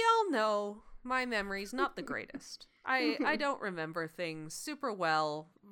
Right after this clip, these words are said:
Speaker 1: uh, in movies that, that I've, we've watched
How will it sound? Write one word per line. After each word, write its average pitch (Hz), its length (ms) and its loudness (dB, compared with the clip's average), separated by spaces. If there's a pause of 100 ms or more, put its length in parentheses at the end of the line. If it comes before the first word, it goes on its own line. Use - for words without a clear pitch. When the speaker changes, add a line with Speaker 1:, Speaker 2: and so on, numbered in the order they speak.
(100)
Speaker 1:
uh, 156 300 2
in 170 160 -4
movies 165 520 -6
that, 160 220 -6 (240)
that 160 160 -10 (100)
I've, 151 180 -8 (120)
we've 160 180 -10
watched - 760 -4